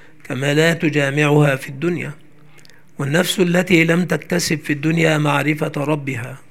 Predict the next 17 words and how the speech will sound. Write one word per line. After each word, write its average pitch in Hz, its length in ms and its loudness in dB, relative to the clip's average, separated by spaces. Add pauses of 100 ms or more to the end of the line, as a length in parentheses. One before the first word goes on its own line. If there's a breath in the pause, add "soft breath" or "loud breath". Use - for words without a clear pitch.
ومحبته 135 1040 -6 (140)
وذكره 139 680 -4
والأنس 135 680 -4
به 151 280 0 (840 loud breath)
والتقرب 156 680 2
إليه، 156 560 4 (120)
بل 139 180 -6
هي 151 140 0
أرض 156 440 2
سفلية 147 760 0 (720 loud breath)
لا 139 120 0
تكون 180 500 4
بعد 180 260 4
المفارقة 156 920 -2
لبدنها 143 920 -2
إلا 127 440 -4
هناك، 165 440 0